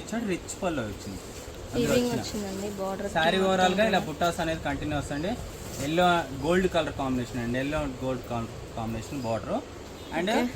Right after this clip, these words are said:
Speaker 1: పైన వచ్చేసరికి చెర్రీ రెడ్ స్టైల్లో వస్తుందండి. సూపర్ ఉంది కదా కలర్. ఏది నచ్చితే ఆ స్క్రీన్ షాట్కి WhatsApp పెట్టండి. అంటే లెమన్ ఎల్లో అండి.
Speaker 2: లెమన్ ఎల్లో చూడండి ఎంత బాగుందో.
Speaker 1: మంచి గ్రాండ్ లుక్ వస్తుందండి. ఈ రేటుకి అయితే నేను మళ్ళీ మళ్ళీ ఇవ్వలేమండి.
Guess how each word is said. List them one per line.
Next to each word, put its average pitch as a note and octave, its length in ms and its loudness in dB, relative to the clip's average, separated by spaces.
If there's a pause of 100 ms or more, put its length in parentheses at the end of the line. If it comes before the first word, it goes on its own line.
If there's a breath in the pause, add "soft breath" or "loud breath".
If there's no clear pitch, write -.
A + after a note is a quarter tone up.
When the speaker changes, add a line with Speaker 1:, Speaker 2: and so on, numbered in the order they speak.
Speaker 1:
పైన D#3 240 4
వచ్చేసరికి F#3 440 -2 (360)
చెర్రీ F3 320 2
రెడ్ D#3 240 -2
స్టైల్లో B2+ 340 0
వస్తుందండి. G2+ 380 -8 (420)
సూపర్ D3+ 300 -2
ఉంది D3+ 160 -2
కదా C#3+ 120 0 (120)
కలర్. C#3 260 0 (520)
ఏది F#3 200 4
నచ్చితే G3+ 320 0
ఆ - 80 4
స్క్రీన్ E3 260 0
షాట్కి F3 280 2 (160)
WhatsApp C3 340 0
పెట్టండి. G2 280 -6 (440)
అంటే D#3 200 -2
లెమన్ D#3+ 260 6
ఎల్లో D#3+ 200 6
అండి. F#2+ 180 -2 (640)
Speaker 2:
లెమన్ G#3 260 2
ఎల్లో A3+ 220 6
చూడండి G3+ 320 2
ఎంత F#3+ 220 -2 (140)
బాగుందో. F#3 340 -4 (1160)
Speaker 1:
మంచి C#3 340 -2
గ్రాండ్ C#3+ 280 2
లుక్ E3+ 200 -4
వస్తుందండి. A#2+ 360 -4 (260)
ఈ - 100 2
రేటుకి C#3+ 280 -4
అయితే F#3 160 -2 (480)
నేను B2+ 160 0 (100)
మళ్ళీ C3+ 180 0 (100)
మళ్ళీ D3+ 220 0
ఇవ్వలేమండి. A#2 460 -2